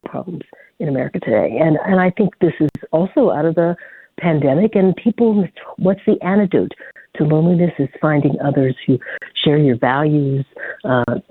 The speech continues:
who, uh, share your concerns and your questions. And so, uh, I'm, I'm hopeful that that's a positive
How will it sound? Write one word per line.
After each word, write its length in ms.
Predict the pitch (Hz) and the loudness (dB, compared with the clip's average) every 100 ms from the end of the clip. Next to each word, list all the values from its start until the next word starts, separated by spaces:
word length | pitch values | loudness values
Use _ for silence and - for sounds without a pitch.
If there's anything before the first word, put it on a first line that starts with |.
| - 269 | -4 2
who, 220 | 233 - - - - | 2 0 -6 -12 -4
uh, 240 | 254 113 110 - | 0 0 0 0
share 340 | 151 139 135 - | 0 0 0 0
your 300 | 180 120 107 | 2 2 2
concerns 720 | - 123 - - 151 143 139 131 | -2 -4 -2 0 0 2 2 0
and 140 | 117 | 0
your 100 | - | -2
questions. 640 | - - 147 - 139 131 127 - - - - | -6 -4 -4 -2 0 0 -2 -8 -20 -6 0
And 240 | 165 160 | 2 2
so, 220 | 175 175 | 0 2
uh, 340 | 170 170 170 170 _ _ - - - | 2 2 0 -2 _ _ -20 -6 0
I'm, 200 | 170 170 - | 2 2 0
I'm 160 | 165 | 0
hopeful 340 | 151 190 - 170 - | 2 0 0 -2 0
that 180 | 156 | 0
that's 240 | 160 - - | 0 -4 -6
a 60 | - - | -10 -12
positive 540 | - 185 156 127 123 | -6 -4 -4 -6 -16